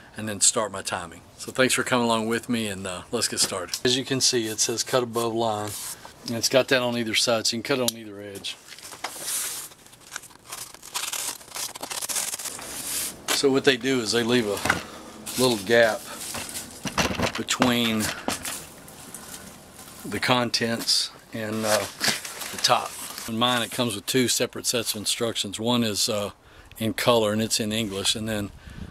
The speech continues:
the, there's a copied stapled part inside of there that's, um, French and Spanish. So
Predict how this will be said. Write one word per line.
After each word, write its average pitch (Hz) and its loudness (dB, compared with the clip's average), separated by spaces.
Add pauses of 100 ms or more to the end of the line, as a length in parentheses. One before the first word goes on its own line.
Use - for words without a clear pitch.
(200)
the, 107 2
there's 113 4
a 98 0 (180)
copied 117 4
stapled 117 -2 (240)
part 110 4 (120)
inside 117 2
of 104 -4
there 101 -4
that's, 101 0
um, 101 -6
French 117 0
and 101 -10
Spanish. 104 -4 (760)
So 107 -10